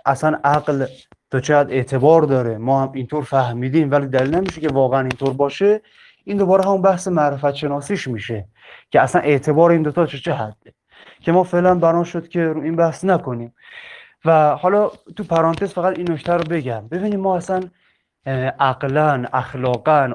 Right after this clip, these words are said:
عرفاً، وجداناً مکلف نیستیم ببینیم که واقع حقیقتاً چیه، چون به قول شما ممکنه بهش برسیم، ممکنه نرسیم.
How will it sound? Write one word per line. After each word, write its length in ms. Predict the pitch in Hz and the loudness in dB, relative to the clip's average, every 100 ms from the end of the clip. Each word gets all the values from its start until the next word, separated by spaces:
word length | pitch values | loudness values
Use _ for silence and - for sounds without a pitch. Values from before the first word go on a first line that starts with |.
| - | -4
عرفاً، 600 | 127 117 - 151 135 113 | -4 -6 -2 0 0 -4
وجداناً 800 | 123 127 123 139 139 151 175 196 202 _ - _ - | -4 -4 -2 -2 0 0 0 -2 -8 _ -20 _ -10
مکلف 680 | 143 139 156 151 175 196 - | -8 -4 0 2 2 0 -2
نیستیم 420 | 202 220 - 165 | -4 -4 -4 -4
ببینیم 400 | 160 156 165 151 | -4 -2 -2 -4
که 320 | 143 147 139 - _ _ _ _ _ | -4 -4 -4 -6 _ _ _ _ _
واقع 1000 | 123 123 131 151 156 156 - 208 - 180 - _ _ - _ | -6 -2 4 4 4 0 0 2 2 0 -8 _ _ -20 _
حقیقتاً 760 | - 156 156 160 165 156 190 | -10 -8 -6 -2 -2 2 0
چیه، 420 | 185 - 175 117 90 _ _ _ _ _ _ _ _ _ _ _ _ _ _ - | 0 -4 -4 -6 -10 _ _ _ _ _ _ _ _ _ _ _ _ _ _ -6
چون 180 | 220 208 | -2 0
به 60 | |
قول 200 | 175 175 | 2 0
شما 220 | 165 196 | 0 2
ممکنه 440 | 196 180 165 190 185 | 2 0 0 0 2
بهش 200 | 180 170 | 0 0
برسیم، 600 | 160 196 208 196 196 170 | 2 4 4 2 -6 -2
ممکنه 340 | 170 170 208 | -2 0 0
نرسیم. 520 | 202 190 139 104 117 | 4 2 2 -4 -16